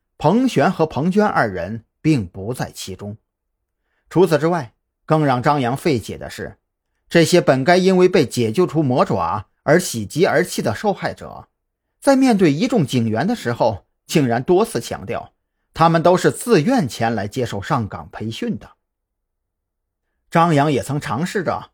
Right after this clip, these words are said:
给他们解释子午会的丑陋面孔，可是他终究败给了“我不听”这三个字。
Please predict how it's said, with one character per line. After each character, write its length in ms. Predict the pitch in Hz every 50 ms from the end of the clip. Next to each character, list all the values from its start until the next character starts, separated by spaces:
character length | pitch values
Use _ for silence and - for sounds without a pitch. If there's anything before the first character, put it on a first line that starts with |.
| _ -
给 160 | - 131 120
他 140 | 110 143 147
们 120 | 156 151
解 200 | - - 113 101
释 160 | - - 135
子 160 | 107 - -
午 180 | 139 151 131 104
会 140 | - 170 160
的 120 | - 98 92
丑 220 | - - 92 92
陋 180 | 117 156 160 127
面 260 | 139 190 202 135 104
孔， 280 | - - - - - - _ _ _ _ _ _ _ _ _ _ _ _
可 200 | - - 170 175
是 380 | - - 208 185 156 135 110 - _ _ _ _
他 160 | - - 170
终 240 | 175 175 190 190 190
究 160 | 165 180 180
败 220 | 175 175 196 170 139
给 200 | - 120 101 90
了 380 | 98 110 110 117 127 110 - _ _ _ _ _
“我 300 | - 147 147 151 151 147
不 200 | 151 226 190 127
听” 400 | 113 - - 190 208 220 226 214 - _ _ _
这 280 | - - 160 110 95 113
三 300 | - - - 107 98 101
个 120 | 101 107 -
字。 240 | - - 87 -